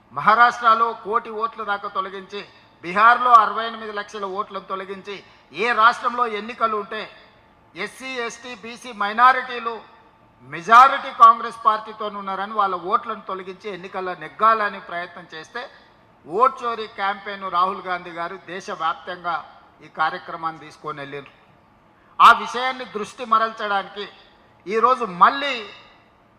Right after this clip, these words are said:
సోనియా గాంధీ గారి మీద, రాహుల్ గాంధీ గారి మీద కేసులు పెట్టారు. ఎందుకంటే పార్లమెంట్లో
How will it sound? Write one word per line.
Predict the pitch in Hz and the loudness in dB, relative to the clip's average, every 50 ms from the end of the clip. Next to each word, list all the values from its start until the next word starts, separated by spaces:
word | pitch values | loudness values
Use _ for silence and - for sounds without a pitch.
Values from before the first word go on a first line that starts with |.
| _ _ _ _ _ _ _ - _ _ - | _ _ _ _ _ _ _ -20 _ _ -8
సోనియా | 175 202 220 240 240 | -6 -2 0 2 2
గాంధీ | 233 202 208 202 196 190 196 | 2 2 0 -2 -2 -2 -4
గారి | 190 185 185 180 | -2 -2 -2 -4
మీద, | 175 180 180 180 | -6 -10 -10 -6
రాహుల్ | 202 220 220 220 190 190 190 190 214 208 | -4 -4 -4 -2 0 0 2 2 0 -2
గాంధీ | - 180 175 170 170 170 | -4 -6 -8 -8 -8 -10
గారి | 165 165 160 156 | -12 -12 -12 -12
మీద | 156 156 | -14 -16
కేసులు | 190 190 - 185 170 - - 160 | -16 -16 -16 -16 -16 -16 -16 -16
పెట్టారు. | - 147 147 - 151 143 | -14 -14 -14 -14 -12 -12
ఎందుకంటే | 151 170 196 196 220 214 233 | -12 -10 -8 -6 -6 -6 -6
పార్లమెంట్లో | - - - 185 202 226 - 233 233 233 220 214 180 208 226 240 240 | -4 2 6 6 6 6 4 0 -4 -4 -4 -8 -6 -4 -4 -4 -4